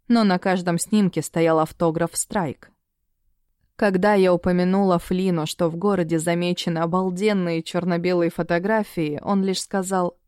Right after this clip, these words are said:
"Надо же!" и подмигнул мне. Похоже, нести искусство в массы у Телботов в крови. Бывший редактор "Вестей Силвернесса" Дуг наслаждался жизнью пенсионера.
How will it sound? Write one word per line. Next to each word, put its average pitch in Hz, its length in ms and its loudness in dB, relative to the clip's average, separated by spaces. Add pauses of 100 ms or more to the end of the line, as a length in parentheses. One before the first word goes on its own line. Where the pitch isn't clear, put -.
(320)
"Надо 170 480 0
же!" - 200 -10 (420)
и 254 100 2
подмигнул 220 600 2
мне. 151 300 -10 (1400)
Похоже, 254 480 2
нести 190 400 0
искусство 185 500 -2
в 175 80 -2
массы 196 440 0
у 156 100 -4
Телботов 160 500 -2
в - 80 -20
крови. 160 460 -6 (760)
Бывший 220 400 2
редактор 180 520 0
"Вестей 170 400 0
Силвернесса" 170 920 -2
Дуг 185 320 -4
наслаждался 185 720 -4
жизнью 165 400 -4
пенсионера. 185 720 -4